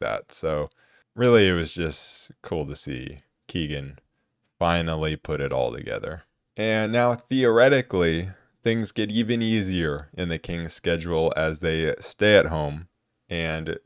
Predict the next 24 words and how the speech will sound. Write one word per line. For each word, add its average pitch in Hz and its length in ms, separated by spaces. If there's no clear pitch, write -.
are 82 200
going 80 440
to - 140
go 82 220
up 80 120
against 80 300
the 80 80
Washington 82 720
Wizards, 73 540
who - 100
are - 160
four 139 600
and 101 320
twenty 87 500
on 69 200
the 73 100
season. 82 500
No 117 180
idea 101 320
if 90 80
Fox 82 360
will 85 140
be 80 120
back. 73 460